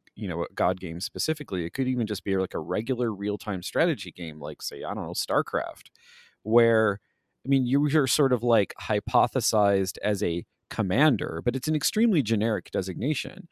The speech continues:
because ultimately you're doing the same kind of thing. You are manipulating a total play space. You're managing resources within that play space. And that's the exact same frickin' thing that you're doing in Loop Hero. You are managing it.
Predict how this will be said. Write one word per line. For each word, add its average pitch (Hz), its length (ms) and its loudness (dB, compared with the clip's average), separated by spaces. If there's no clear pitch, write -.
because 127 260 2
ultimately 147 520 2
you're 110 160 2
doing 151 280 2
the 123 60 0
same 113 300 0
kind 95 240 -2
of 92 80 -4
thing. 98 380 -2
You 123 240 2
are 113 100 6
manipulating 117 920 4
a 92 120 -6
total 101 400 2
play 147 320 0
space. 90 560 -2
You're 110 160 0
managing 110 540 0
resources 107 640 -2
within - 240 -8
that 82 180 -8
play 76 220 -4
space. 80 400 -4
And 104 100 -2
that's 135 140 -2
the 131 100 -2
exact 113 400 0
same 123 220 -2
frickin' 131 340 -6
thing 147 160 2
that 151 160 0
you're 170 80 0
doing 190 300 0
in 202 120 2
Loop 247 220 2
Hero. - 360 -4
You 117 260 2
are 113 140 4
managing 120 460 0
it. 143 100 -4